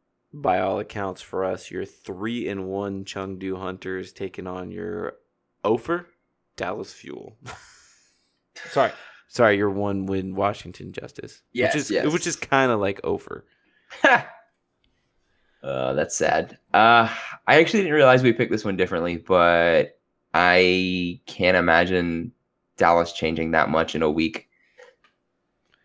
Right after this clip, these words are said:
Speaker 2: At least I think it was a week to they played last week, right? Before I go
Speaker 1: Yes, they
Speaker 2: crazy?
Speaker 1: did,
Speaker 2: Okay.
Speaker 1: yeah. Mm-hmm.
Speaker 2: Thank God. I was getting ready to go crazy. I know it's late, but jeez.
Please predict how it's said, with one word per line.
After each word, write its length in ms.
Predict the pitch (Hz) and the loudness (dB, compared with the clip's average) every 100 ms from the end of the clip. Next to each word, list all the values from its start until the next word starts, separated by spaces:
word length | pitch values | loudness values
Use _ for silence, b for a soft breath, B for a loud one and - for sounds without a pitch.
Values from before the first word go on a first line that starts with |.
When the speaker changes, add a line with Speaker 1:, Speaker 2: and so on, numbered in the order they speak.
| b b b | b b b
Speaker 2:
At 60 | 101 | 0
least 160 | 90 82 | 2 2
I 40 | |
think 180 | 90 78 | 0 0
it 40 | |
was 140 | 73 80 | 0 0
a 60 | |
week 200 | 82 78 - _ - | 0 0 -6 _ -10
to 480 | - 87 85 85 - _ _ _ _ _ _ _ _ _ - - _ | 2 4 4 2 -4 _ _ _ _ _ _ _ _ _ -20 -20 _
they 120 | - 160 | 2 4
played 200 | 87 - | 2 0
last 180 | - | -6
week, 120 | 92 95 | -6 -2
right? 240 | 95 - | -2 -2
Before 220 | 98 98 95 | -6 0 4
I 40 | |
go 60 | 101 | 4
Speaker 1:
Yes, 100 | 90 | 4
they 60 | |
Speaker 2:
crazy? 180 | 92 101 | 2 2
Speaker 1:
did, 100 | 101 | -2
Speaker 2:
Okay. 300 | - - - - | -2 -2 -4 -8
Speaker 1:
yeah. 60 | |
Mm-hmm. 200 | 98 95 101 - - | -12 -10 -12 -6 -2
Speaker 2:
Thank 140 | 95 | 0
God. 320 | - - 80 | 0 -2 -8
I 140 | - 87 | -4 -2
was 120 | 92 | 0
getting 180 | 90 78 | 0 0
ready 100 | 80 | 0
to 60 | |
go 100 | 78 | -2
crazy. 280 | - 73 71 | -2 -4 -2
I 60 | 82 | 2
know 100 | 82 | 2
it's 120 | 71 | 2
late, 260 | 67 50 - | 0 -2 -6
but 140 | - | -6
jeez. 320 | - - - | -6 -2 -2